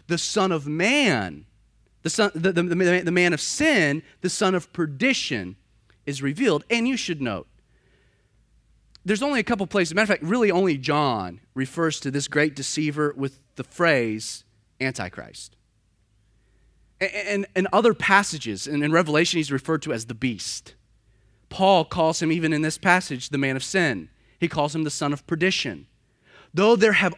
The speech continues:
always been the spirit of Antichrist at work in the world, in the last hour, there will be a rising, an ultimate manifestation of this spirit,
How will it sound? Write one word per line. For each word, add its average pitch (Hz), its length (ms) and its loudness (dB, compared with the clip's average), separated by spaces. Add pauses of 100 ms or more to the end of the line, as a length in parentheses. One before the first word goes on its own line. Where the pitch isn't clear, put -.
always 254 540 2
been 208 500 0 (220)
the 156 100 -8
spirit 247 800 -2
of 165 220 -6
Antichrist 202 920 -2
at 160 240 0
work 196 460 0
in 165 80 -2
the 151 80 -2
world, 139 560 0 (640)
in 185 140 2
the 220 100 2
last 185 520 4
hour, 220 600 -2 (760)
there 160 140 4
will 254 180 2
be 214 480 -2 (480)
a 180 140 4
rising, 165 880 2 (400)
an 170 100 0 (100)
ultimate 247 540 4
manifestation 226 1400 2
of 190 200 4
this 185 180 2
spirit, 135 680 0